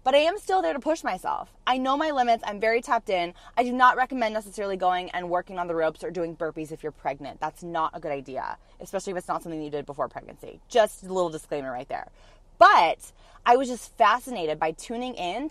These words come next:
to what my brain defaults to in those moments and, like, just thinking about how much more capable my body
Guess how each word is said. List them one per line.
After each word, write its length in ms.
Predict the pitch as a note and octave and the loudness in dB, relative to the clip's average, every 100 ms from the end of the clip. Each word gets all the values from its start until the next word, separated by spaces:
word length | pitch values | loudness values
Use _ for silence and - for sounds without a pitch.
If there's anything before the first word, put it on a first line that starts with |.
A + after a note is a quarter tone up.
| - | -6
to 360 | A#3 F#3+ F3+ F3+ - - - | -2 0 -2 -4 -14 -20 -12
what 400 | F#3+ G#3 A#3+ A#3 | 0 6 6 4
my 560 | A3 G#3 G#3 G3+ G3 F3+ | 2 4 4 2 0 -4
brain 800 | F3 F3+ A#3+ D#4 G#3+ F3+ E3+ E3+ _ _ - F3+ | -8 -2 0 0 -4 -4 -6 -8 _ _ -16 -10
defaults 640 | A3+ F4 - G3 A#2+ - | 0 0 4 2 2 -4
to 420 | - F3+ E3 D#3+ D3+ | -4 0 2 2 0
in 100 | G#3 | -4
those 220 | F#3+ F#3+ | -4 -4
moments 680 | G3+ G#3+ F#4 A3+ F3+ - - - _ - - | 2 2 2 0 -2 -10 -18 -20 _ -6 2
and, 160 | B3 | 4
like, 280 | B3 A#3 - | 6 2 0
just 220 | - C4 | -12 -10
thinking 280 | C#4 D#4+ F#4 | -6 -6 -4
about 260 | D#4 C4 - | 0 0 0
how 640 | - A#3+ C4 E4 G#4 - | -6 0 4 4 4 0
much 240 | A#3+ B3+ B3+ | 0 -2 0
more 180 | B3 A3+ | -2 -2
capable 520 | - G3+ A#3 D4 C#4 | -4 -6 -4 -2 -2
my 300 | G3+ F#3 A3+ | 2 0 0
body 360 | F3+ E3+ G#3 | 4 4 4